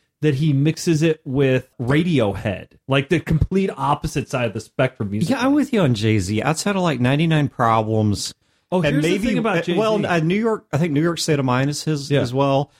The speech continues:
Speaker 2: There's a really small number of his songs I like, but overall, I'm with you.
Speaker 1: I
Speaker 2: I'm not
Speaker 1: don't
Speaker 2: a Jay-Z
Speaker 1: like
Speaker 2: fan.
Speaker 1: Jay-Z.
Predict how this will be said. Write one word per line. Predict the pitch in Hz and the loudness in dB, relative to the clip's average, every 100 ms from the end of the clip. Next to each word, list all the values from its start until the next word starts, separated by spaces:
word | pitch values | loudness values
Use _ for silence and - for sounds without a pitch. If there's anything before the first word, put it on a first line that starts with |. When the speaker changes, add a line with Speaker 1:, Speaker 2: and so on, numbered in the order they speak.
| _ - | _ -2
Speaker 2:
There's | 147 147 | 0 2
a | |
really | 123 117 175 208 196 | 0 0 0 2 2
small | - 147 139 | 0 2 2
number | 127 | 4
of | 107 | 2
his | 104 - | 2 2
songs | 101 90 | 0 2
I | 87 | 0
like, | 82 80 80 | 2 0 0
but | 107 | 0
overall, | 104 110 107 90 | 0 0 2 2
I'm | 82 85 | 2 0
with | 80 - | -2 -2
you. | |
Speaker 1:
I | 139 147 | 0 2
Speaker 2:
I'm | 143 | 2
not | 104 | 2
Speaker 1:
don't | 139 170 | 2 2
Speaker 2:
a | |
Jay-Z | 92 | 0
Speaker 1:
like | 82 160 156 | 2 0 -2
Speaker 2:
fan. | 147 | 0
Speaker 1:
Jay-Z. | 143 123 120 131 160 | 0 0 0 -2 -2